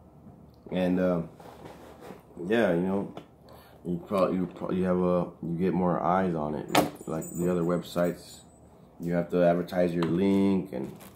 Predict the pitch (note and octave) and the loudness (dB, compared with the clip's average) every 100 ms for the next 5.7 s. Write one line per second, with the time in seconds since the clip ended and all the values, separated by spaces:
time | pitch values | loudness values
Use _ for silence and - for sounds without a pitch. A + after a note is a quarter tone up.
0 | - - F2+ F2 F2 F#2+ D2 E2+ - E2+ | -20 -8 -2 -2 2 0 2 0 2 0
1 | D#2 D2+ G2+ F2 - F#2+ F2+ D2+ E2 - | -2 -4 -2 -2 0 0 2 0 0 -2
2 | D#2+ D2+ C2 C#2+ F2 - - - - - | -4 -4 -4 -2 -2 -4 -8 -10 -16 -20
3 | - - - - - - F2 G2 G#2 E2+ | -20 -20 -20 -20 -14 0 0 2 0 0
4 | E2+ D2+ - - - - - - - - | 0 0 -4 -14 -20 -16 -16 -18 -12 -2
5 | F2 D#2+ D#2 D#2+ D#2 - | 0 0 -2 -2 -2 -6